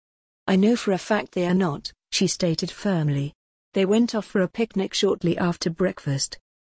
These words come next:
So don't tell me any more stories about them being lost in caves." Osaral couldn't believe what he heard, and sat there dumbfounded. He had been on the cliffs all morning, he would have seen the kids come out.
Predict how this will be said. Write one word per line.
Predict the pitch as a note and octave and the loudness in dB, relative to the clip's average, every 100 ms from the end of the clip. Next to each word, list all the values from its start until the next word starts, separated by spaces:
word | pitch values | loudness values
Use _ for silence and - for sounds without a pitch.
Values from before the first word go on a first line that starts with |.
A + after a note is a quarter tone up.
| - | -10
So | - A#3+ | 2 4
don't | A3+ C4 B3 | 4 2 -2
tell | A#3+ A#3+ | -2 2
me | G3 F#3+ | 2 2
any | F#3+ G3+ | 2 2
more | F#3+ F3+ | 2 0
stories | - - G#3 F3+ D3+ E3 | -2 0 2 2 0 0
about | F3+ F3 | -2 -2
them | E3 E3 | -2 0
being | F3 E3 D#3+ | 0 2 2
lost | F3+ D3+ - - | 0 0 -4 -4
in | F3+ | -4
caves." | - G3 C#3 C3+ - - _ _ _ _ _ _ | -2 0 0 -2 -6 -8 _ _ _ _ _ _
Osaral | A#3 A3 B3+ G#3+ G3 F3+ E3 | -4 0 2 4 2 0 0
couldn't | G3 G3+ G3 | 0 0 0
believe | G3+ A3 F3+ D3+ D#3+ | 0 2 2 0 0
what | E3+ - | -2 0
he | F#3+ | 0
heard, | F3+ G#3 D#3 C#3+ - _ | 0 -2 0 -2 -8 _
and | F#3 F3+ | -2 0
sat | - A3 F#3 | 0 -2 0
there | F#3 F#3 | 0 2
dumbfounded. | F#3 F3+ - F3 D#3+ C#3+ C3 - _ _ _ _ | 2 0 0 0 0 -2 -6 -10 _ _ _ _
He | G#3 | 2
had | G#3+ F#3 | 2 2
been | A3 | 0
on | A3 | 2
the | G#3 | 0
cliffs | - - G3 G#3+ | 0 -4 -2 0
all | G#3 | 2
morning, | G3 G3+ F#3 C#3+ C#3 - _ | 4 2 2 0 -4 -6 _
he | G#3 G3+ | 2 4
would | G3 | 4
have | F#3+ | 2
seen | - G3 F#3 | 0 2 2
the | E3+ - | 2 -2
kids | G#3 D3+ | -2 -2
come | - F3+ D#3 | -4 -2 -2
out. | D3 F3 | -4 -8